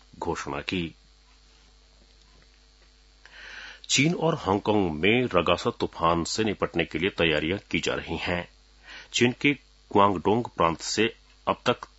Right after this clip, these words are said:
तीन लाख सत्तर हजार से अधिक लोगों को निकाला जा चुका है। ग्वांगडोंग में रगासा के बुधवार को टकराने की आशंका है। वहीं हांगकांग में रगासा की वजह से सैकड़ों उड़ानें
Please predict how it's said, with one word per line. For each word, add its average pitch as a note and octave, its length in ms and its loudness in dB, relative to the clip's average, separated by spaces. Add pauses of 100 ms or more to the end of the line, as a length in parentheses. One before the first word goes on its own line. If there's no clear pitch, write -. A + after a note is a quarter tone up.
तीन A2+ 240 0
लाख F2+ 240 2
सत्तर - 340 -2
हजार E2+ 260 0
से - 200 -4 (100)
अधिक A2 240 -2
लोगों D2+ 220 -2
को A2 220 -2 (320)
निकाला F2+ 360 0
जा C#2+ 140 -6
चुका - 280 -4
है। E2+ 260 -2 (680)
ग्वांगडोंग A2+ 500 4
में A#2+ 240 2 (220)
रगासा F2+ 380 2 (160)
के A#2 120 0
बुधवार F2 460 0
को - 220 -8
टकराने D#2 380 0
की G#2+ 200 -4 (340)
आशंका D2 480 0
है। E2+ 320 -4 (640)
वहीं B2+ 180 4
हांगकांग G#2+ 420 2
में C3+ 160 2
रगासा F2 440 0
की - 160 -4
वजह E2 240 -6
से G2+ 100 -8
सैकड़ों A2+ 420 -2 (160)
उड़ानें F2 320 0